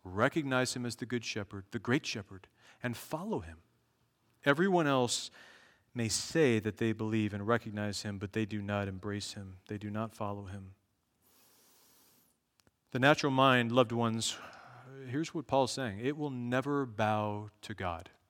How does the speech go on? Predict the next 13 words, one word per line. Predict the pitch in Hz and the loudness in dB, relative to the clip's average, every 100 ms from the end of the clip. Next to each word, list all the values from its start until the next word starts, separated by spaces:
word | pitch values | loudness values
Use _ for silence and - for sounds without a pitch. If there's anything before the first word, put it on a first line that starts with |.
| _ _ _ _ _ _ _ | _ _ _ _ _ _ _
to | - 104 | -12 -6
his | 98 110 107 - - - | -4 -4 -4 -4 -8 -12
desires, | - 104 90 95 95 87 85 | -12 -8 -2 0 -2 -4 -10
to | - 95 | -12 -10
his, | 82 113 110 101 - - - - - - - | -2 0 2 0 -6 -12 -20 -20 -20 -20 -8
well, | 113 92 - | -4 -4 -4
to | 120 | -2
his | 104 98 | -2 -2
word. | 98 110 101 95 92 _ - | -2 -2 -2 -8 -14 _ 0
It | 143 | 2
will | 143 | 4
never | 131 127 127 | 4 4 4
bow | 117 113 104 | 4 4 2